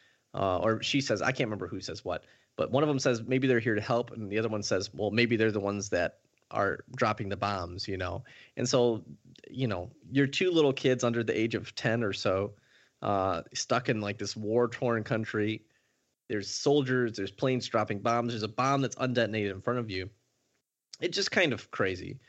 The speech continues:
Um, but then the thing that really got me, the last part of this, is it appears that Wanda uses her powers to stop the bomb from detonating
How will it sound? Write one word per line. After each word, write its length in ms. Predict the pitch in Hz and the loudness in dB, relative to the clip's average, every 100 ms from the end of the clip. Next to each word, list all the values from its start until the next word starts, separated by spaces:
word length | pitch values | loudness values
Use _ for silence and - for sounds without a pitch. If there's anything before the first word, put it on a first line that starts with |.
| - _ _ | -20 _ _
Um, 800 | 107 113 104 101 95 92 101 139 - _ _ _ | 0 2 2 0 -2 -6 -10 -14 -20 _ _ _
but 100 | 143 | 2
then 260 | 175 185 - | 2 2 -2
the 200 | - 131 | -10 -10
thing 200 | 135 214 | -4 0
that 140 | 320 107 | 0 2
really 280 | 120 147 156 | 4 4 6
got 220 | 135 - | 4 2
me, 220 | 110 101 | 0 -2
the 220 | 98 113 | -4 -2
last 280 | 110 139 - | 0 0 -2
part 180 | 135 123 | -4 -2
of 40 | |
this, 220 | 95 95 - _ _ _ _ - | -4 -6 -12 _ _ _ _ -4
is 100 | 151 | 0
it 120 | - | 2
appears 680 | 143 - - 226 240 247 - | 0 -4 -6 0 0 0 2
that 180 | 135 117 | 2 2
Wanda 680 | 110 104 113 135 156 180 185 _ _ _ _ | -2 0 2 2 2 2 -2 _ _ _ _
uses 520 | 113 175 202 139 127 | 2 2 4 2 2
her 220 | - 143 | 0 0
powers 560 | 123 - 165 131 104 - | 0 2 4 4 2 -2
to 100 | 117 | -4
stop 400 | - 139 123 - | -2 0 0 0
the 100 | 117 | -2
bomb 240 | 110 104 | 0 0
from 180 | 101 98 | -2 -6
detonating 600 | 98 95 104 90 87 95 | -2 -2 -2 -6 -6 -8